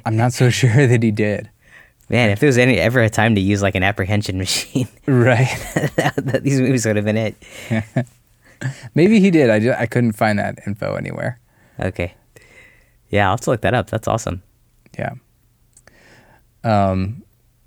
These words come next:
Speaker 1: did you read that this was, I got the impression, at least, that this was loosely based on a real-life incident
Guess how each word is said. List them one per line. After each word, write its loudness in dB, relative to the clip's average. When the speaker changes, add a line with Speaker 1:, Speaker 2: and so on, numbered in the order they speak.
Speaker 1:
did -4
you 0
read 4
that 0
this 0
was, 0
I 2
got 2
the 4
impression, 2
at -2
least, -2
that -2
this -2
was -2
loosely 0
based -2
on -2
a -4
real-life 0
incident -4